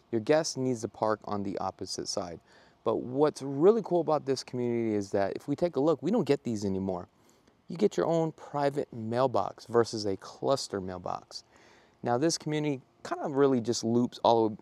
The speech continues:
all the way around. And what you'll notice around eight o'clock in the morning and also five o'clock in the afternoon, you're gonna have a lot of people just jogging, you know, walking.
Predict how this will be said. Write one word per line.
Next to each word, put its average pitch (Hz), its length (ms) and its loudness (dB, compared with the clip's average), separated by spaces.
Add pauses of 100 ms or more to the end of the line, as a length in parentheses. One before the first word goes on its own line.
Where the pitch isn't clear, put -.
(100)
all 110 200 2
the 101 80 2
way - 20 2
around. 110 420 0 (920)
And 110 340 0
what 120 140 2
you'll 139 100 2
notice 190 340 0
around 123 460 2 (1500)
eight 147 120 8
o'clock 135 280 4
in 120 80 0
the 110 60 2
morning 160 720 6 (320)
and 127 160 0
also 147 640 6 (340)
five 123 220 2
o'clock 113 340 0
in 113 60 -4
the - 120 -8
afternoon, 127 840 2 (840)
you're 123 100 -2
gonna 139 120 2
have 131 120 2
a 127 40 0
lot 131 180 4
of 127 80 -2
people 131 280 0
just 117 360 0 (1040)
jogging, 120 680 4 (840)
you 123 80 -10
know, 113 140 0
walking. 113 760 0